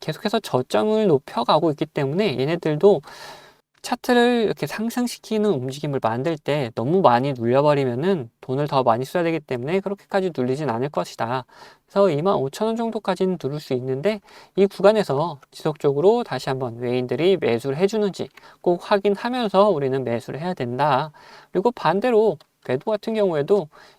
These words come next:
이 상승시킨 다음에 외인들이 빠져나가는 움직임, 수익 실현하는 움직임이 보일 때 우리도 같이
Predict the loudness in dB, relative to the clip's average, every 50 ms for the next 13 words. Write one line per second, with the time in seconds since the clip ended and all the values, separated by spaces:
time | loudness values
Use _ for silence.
0 | _ _ -4 -2 -2 -2 -4 -4 -4 -6 -8 -6 -6 -6 -2 0 0 0 0 0
1 | 0 -2 -4 -4 -4 -2 0 2 2 2 0 -2 -2 -2 -2 0 -2 0 0 0
2 | -2 0 2 0 0 0 -2 -4 -4 -6 -6 -6 -6 -6 -6 _ _ _ -6 -4
3 | -4 -4 -2 -2 -2 0 2 0 0 0 -2 -4 -2 -2 -2 0 -2 -2 -4 -2
4 | 2 4 4 4 2 _ 2 4 4 4 2 2 0 -2 -4 -4 -8 -8 -8 -4
5 | -2 -2 -2